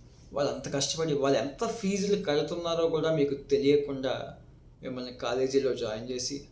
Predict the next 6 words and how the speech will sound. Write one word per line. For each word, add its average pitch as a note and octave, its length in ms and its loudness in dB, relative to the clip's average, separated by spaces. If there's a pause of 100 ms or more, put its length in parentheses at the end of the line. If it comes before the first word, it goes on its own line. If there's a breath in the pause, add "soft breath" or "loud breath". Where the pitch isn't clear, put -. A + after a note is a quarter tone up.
(220)
హాస్టల్లో C3 600 0
హాస్టల్ A#2 440 -6
ఫీజులు B2 360 -4
కట్టి C#3 560 -4 (1400 loud breath)
అన్నీ D#3+ 140 -4
చేస్తుంటే, D3+ 680 -2